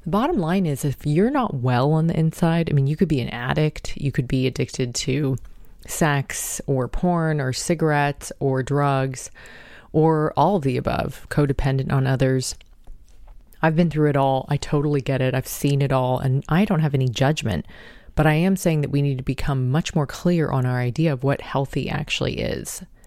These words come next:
and wellness too. So spiritually divine this year, we will practice a lot of internal breathe in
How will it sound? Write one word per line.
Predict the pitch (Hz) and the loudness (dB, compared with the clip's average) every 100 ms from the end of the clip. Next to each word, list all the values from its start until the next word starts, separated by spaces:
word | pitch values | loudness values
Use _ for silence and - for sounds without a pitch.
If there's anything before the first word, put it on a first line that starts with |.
| - - | -10 2
and | 226 | 4
wellness | 185 143 135 123 - | 4 2 -2 -4 -4
too. | - - - - - - - - - - - | -2 -4 -8 -16 -20 -20 -20 -20 -20 -20 -8
So | - 180 156 | 2 4 2
spiritually | - 208 202 - 156 143 | 2 2 2 2 2 2
divine | 135 120 127 123 160 208 | 2 2 2 2 2 2
this | 202 139 - | 0 -2 -2
year, | 127 131 | 0 2
we | 131 135 | 0 -2
will | 135 | -4
practice | - 131 123 - 139 | -6 -6 -6 -6 -4
a | 170 | -2
lot | 175 214 202 147 | 2 2 0 -2
of | 135 | -2
internal | 156 165 185 160 139 160 240 - - - - - - - - - - - - - - - - - | 0 0 0 0 2 0 -2 -8 -20 -20 -18 -16 -18 -18 -18 -20 -20 -20 -20 -20 -20 -20 -20 -12
breathe | 160 160 135 127 | -4 -2 -2 -2
in | 143 196 262 | -2 -2 -6